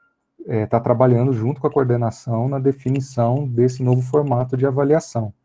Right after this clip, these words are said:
Mas, é, a, a previsão é que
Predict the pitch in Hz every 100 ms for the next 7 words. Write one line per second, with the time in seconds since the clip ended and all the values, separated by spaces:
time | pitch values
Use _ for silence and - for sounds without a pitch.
0 | _ _ _ _ - 110 107 104 101 -
1 | - _ _ _ _ 110 101 101 101 98
2 | 104 120 120 - 110 - 113 107 110 113
3 | 117 131 113